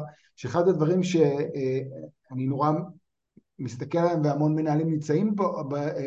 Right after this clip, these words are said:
בו עכשיו, זה גם ארגונים נמצאים עכשיו בשלב שאנחנו עוד לא מספיק זמן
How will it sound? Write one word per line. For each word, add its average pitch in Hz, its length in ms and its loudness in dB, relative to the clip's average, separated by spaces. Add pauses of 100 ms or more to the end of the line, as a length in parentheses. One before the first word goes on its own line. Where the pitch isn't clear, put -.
בו 139 120 -4
עכשיו, 156 320 -4
זה 131 200 -2 (340)
גם 170 220 6
ארגונים 185 420 4
נמצאים 175 400 4
עכשיו 190 280 -2
בשלב 175 440 2 (1300)
שאנחנו 151 380 4
עוד 156 140 6
לא 247 560 6 (380)
מספיק 170 540 -4
זמן 190 320 0